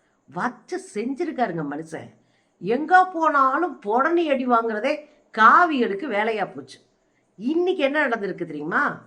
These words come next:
ஒரு மூன்று நாள் சுற்றுப்பயணமாக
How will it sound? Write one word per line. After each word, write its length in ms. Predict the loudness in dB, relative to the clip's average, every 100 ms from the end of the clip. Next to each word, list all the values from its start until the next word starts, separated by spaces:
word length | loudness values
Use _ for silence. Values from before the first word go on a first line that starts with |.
| _
ஒரு 260 | 0 2 4
மூன்று 380 | 2 0 0 4
நாள் 260 | 6 6
சுற்றுப்பயணமாக 1200 | 2 -4 -2 -2 4 4 4 4 4 2 4 4